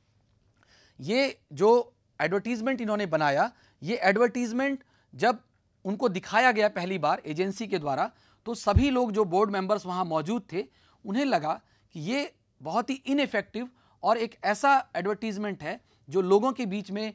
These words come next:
कोई भी अपनी छाप नहीं छोड़ पाएगा और इससे हमारा प्रोडक्ट को किसी भी तरह से कोई बूस्ट नहीं मिलेगा। तो ये एडवर्टाइजमेंट कुछ इस प्रकार से था कि उसमें एक, अ, लोगों को जो दिखाया गया है कि वो एक एलियन के स्वरूप में,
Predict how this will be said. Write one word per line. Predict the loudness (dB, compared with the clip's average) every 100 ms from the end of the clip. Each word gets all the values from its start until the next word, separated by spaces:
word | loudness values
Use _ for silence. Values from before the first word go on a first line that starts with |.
| _ _ -2
कोई | 0 2
भी | 0
अपनी | -2 -4
छाप | -4 -2 0
नहीं | -2 -4
छोड़ | -6 0
पाएगा | 2 2 -2 -6 _ _ 0
और | 0
इससे | 0 -2
हमारा | 2 2 2
प्रोडक्ट | 0 -2 -2 _ _ -2
को | -2
किसी | -2 -6 -4
भी | -2
तरह | -2 -4
से | -6 -16 _ _ -2
कोई | 0 0
बूस्ट | -2 -4 -4
नहीं | -4 -2
मिलेगा। | -2 -4 -10 -16 _ _ _ _ -4
तो | -2
ये | 0
एडवर्टाइजमेंट | 0 0 0 -2 -4 -4 -4
कुछ | -6 -6
इस | -6
प्रकार | -4 2 2
से | 2 -4
था | -2 -4 _ _ _
कि | -4
उसमें | -4 -2 -2 0 -2 _ _ _ 2
एक, | 2 0 _ _ -2
अ, | 2 2 0 _ _ _ _ _ _ 2
लोगों | 4 4 2
को | 0
जो | -2
दिखाया | -4 0 4 4
गया | 4 2
है | 0 -4 _ _ -6
कि |
वो | 0 2 2
एक | -2 -2
एलियन | 0 2 2 0
के | -2
स्वरूप | -2 -2 -2 -6
में, | -6 -6